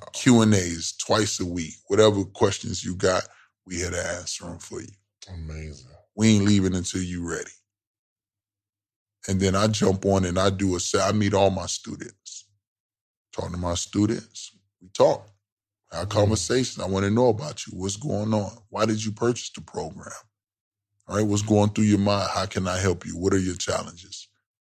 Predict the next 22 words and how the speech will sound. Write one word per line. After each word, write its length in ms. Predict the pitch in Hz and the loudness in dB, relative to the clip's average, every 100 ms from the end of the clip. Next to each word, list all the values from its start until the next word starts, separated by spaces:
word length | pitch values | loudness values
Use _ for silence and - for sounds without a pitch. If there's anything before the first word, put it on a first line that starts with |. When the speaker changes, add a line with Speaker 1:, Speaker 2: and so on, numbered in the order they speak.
| _ _ _ _ _ _ _ _ | _ _ _ _ _ _ _ _
Speaker 1:
And 260 | 95 85 90 | -4 -4 2
really 400 | 101 117 117 110 | 6 8 8 6
know 440 | 90 95 110 110 98 | 4 6 8 8 6
and 160 | 90 - | 2 0
understand 1080 | 113 110 92 90 - 117 113 95 85 87 95 _ _ _ _ _ _ _ _ _ _ _ _ - | 2 2 0 -4 0 2 2 2 -2 -8 -14 _ _ _ _ _ _ _ _ _ _ _ _ 4
who 420 | 131 123 123 - - | 8 10 8 4 -2
I'm 120 | 95 92 | 2 6
marketing 580 | 104 110 110 98 92 87 | 8 6 4 0 0 -4
to 380 | - 87 85 98 _ _ _ _ _ | -4 -6 -6 -14 _ _ _ _ _
so 280 | - 92 - | -8 -8 -2
I 260 | - 117 156 | 4 6 6
can 320 | - 110 92 | 4 4 6
know 460 | 92 82 80 90 107 _ _ _ _ _ _ | 6 4 2 -4 -12 _ _ _ _ _ _
exactly 600 | 87 82 113 110 110 104 | -4 2 6 6 6 2
how 120 | 95 | 4
to 140 | 95 87 | 4 2
deliver 420 | 82 87 101 95 | 0 4 4 4
the 100 | 87 | 2
best 380 | 80 98 95 - | 2 2 2 0
product 420 | - 87 82 - | 2 2 0 -6
to 100 | - | -8
them. 320 | 80 76 57 | -6 -8 -10